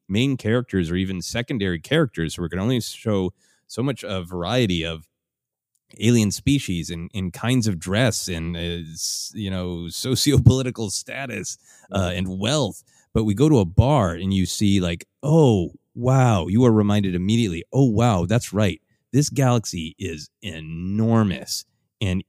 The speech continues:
Speaker 1: even like a, you know, a really well-traveled character like Han Solo could walk into a bar and go, "I have no idea, uh, what species that person is. I have never seen that person <laughs> before," right? You know, it, it just speaks to how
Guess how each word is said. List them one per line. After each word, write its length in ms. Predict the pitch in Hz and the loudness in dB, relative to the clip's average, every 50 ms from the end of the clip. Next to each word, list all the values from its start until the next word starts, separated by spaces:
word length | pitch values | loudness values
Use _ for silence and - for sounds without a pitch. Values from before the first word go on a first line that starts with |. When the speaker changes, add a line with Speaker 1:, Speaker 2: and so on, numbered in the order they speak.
| _ - | _ 0
Speaker 1:
even 340 | 135 139 139 127 117 104 | 2 4 6 6 4 4
like 240 | 101 98 95 - - _ | 2 0 0 -2 -6 _
a, 400 | 104 98 87 85 85 80 87 87 - _ _ | -6 -4 -4 -4 -4 -4 -6 -8 -12 _ _
you 100 | - 101 95 | -6 -4 -2
know, 200 | 90 90 92 85 | -2 -2 -4 -4
a 160 | 87 90 92 | -4 -2 0
really 340 | 104 104 110 123 120 117 107 | 2 4 6 6 8 8 6
well-traveled 580 | 107 104 101 101 - 117 107 101 98 95 85 - _ _ _ - | 6 4 2 2 2 0 0 0 0 -2 -4 -8 _ _ _ -6
character 340 | - 135 123 104 - - 107 | -2 -2 0 0 0 -2 -2
like 160 | 98 95 - | -2 -2 -2
Han 200 | - 113 110 104 | -2 -2 -2 0
Solo 240 | - - 135 131 110 | 2 2 4 4 4
could 120 | 98 101 98 | 2 2 0
walk 220 | 98 101 - - | 0 0 0 0
into 120 | 101 95 | 0 0
a 40 | 92 | 2
bar 200 | 87 110 113 110 | 2 2 2 2
and 100 | 95 87 | 2 2
go, 200 | 92 92 87 85 - _ _ _ _ _ _ _ _ _ - | 0 0 0 -2 -4 _ _ _ _ _ _ _ _ _ -2
"I 120 | 92 90 87 | 0 0 2
have 200 | 98 92 87 82 | 2 0 0 0
no 260 | 92 92 92 92 98 | 0 2 4 4 6
idea, 480 | 95 95 90 95 92 90 90 85 90 110 - _ _ _ - | 6 4 4 4 4 4 2 2 0 -2 -6 _ _ _ -4
uh, 140 | 98 95 95 | -2 0 0
what 180 | 95 95 98 - | 0 0 -2 -2
species 380 | - - 104 98 - 98 90 - | -2 0 0 0 2 0 -2 -2
that 180 | 92 90 - | -4 -4 -2
person 280 | - 95 87 - 90 82 | -2 -2 0 -2 -4 -6
is. 160 | 80 78 82 | -6 -6 -8
I 100 | 87 85 | -8 -8
have 220 | 92 90 82 87 | -8 -8 -8 -8
never 380 | 90 87 87 85 82 80 80 80 | -8 -6 -4 -4 -4 -4 -6 -8
seen 220 | - - 95 80 76 | -8 -8 -8 -8 -8
that 160 | 78 - - | -10 -6 -4
person 280 | - 85 80 - 101 92 | -4 -4 -4 -6 0 2
<laughs> 40 | - | 2
before," 340 | 80 - - - 110 90 - | 2 2 -2 -4 -6 -6 -6
right? 260 | 85 85 85 101 - - _ _ _ - - - - _ _ - - - _ | -6 -6 -6 -6 -8 -10 _ _ _ -20 -20 -20 -20 _ _ -20 -20 -12 _
You 80 | 120 104 | -4 -4
know, 160 | 87 85 - - - | -4 -4 -6 -6 -6
it, 140 | 117 - - | -6 -2 -2
it 140 | 117 113 120 | -2 -2 0
just 240 | 117 113 98 - | 2 2 2 2
speaks 420 | - - - 117 117 - - - - | 0 2 4 4 4 4 0 -4 -4
to 100 | 110 92 | -4 -2
how 480 | 90 104 98 95 90 90 87 87 98 | 0 0 2 2 2 2 2 0 -2